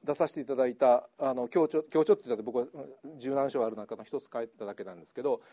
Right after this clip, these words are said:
そこの中で書いてますんで、えー、できれば、えー、読んでねと。まあ、あの、できれば読んでねというのは、できれば買ってねと。買ってくれたら読まなくていいんだよというのが高田純次の名言ですけれども、<laughs> えーっと、いうわけです。今のは冗談ですよ。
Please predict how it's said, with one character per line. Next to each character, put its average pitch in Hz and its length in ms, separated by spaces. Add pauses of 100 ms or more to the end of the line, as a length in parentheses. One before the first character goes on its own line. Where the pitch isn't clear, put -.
(120)
そ 185 140
こ 202 60
の 196 60
中 190 200
で 202 120
書 156 120
い 143 40
て 131 120
ま 117 100
す 113 100
ん 107 80
で、 113 220
え 120 180
ー、 117 40
で 151 100
き 165 260
れ 147 120
ば、 170 220 (260)
え 110 480
ー、 95 80
読 135 100
ん 127 60
で 101 80
ね 113 100
と。 95 180 (240)
ま 147 100
あ、 147 40
あ 147 40
の、 139 180
で 151 100
き - 80
れ 196 80
ば 165 80
読 170 160
ん 185 40
で 160 80
ね 160 60
と 151 100
い - 20
う - 20
の - 40
は、 - 20
で 113 80
き - 80
れ 180 80
ば 143 80
買 - 160
っ - 20
て 139 140
ね 107 100
と。 - 140
買 - 120
っ - 60
て 160 80
く 156 100
れ 156 60
た 151 140
ら 123 60
読 123 100
ま 135 80
な 127 80
く - 100
て 120 60
い 113 40
い 110 40
ん - 20
だ 104 80
よ 98 120
と 95 100
い - 20
う 95 40
の 101 80
が 95 100
高 117 180
田 113 220
純 110 180
次 95 80
の 95 100
名 104 160
言 180 160
で - 80
す - 80
け - 80
れ 92 60
ど 98 80
も、 113 160 (240)
<laughs> - 160
え 127 320
ー - 20
っ - 20
と、 101 220 (400)
い - 40
う 98 60
わ 92 60
け - 80
で - 60
す。 - 80
今 143 120
の 127 80
は - 20
冗 107 160
談 110 140
で 104 80
す - 100
よ。 - 120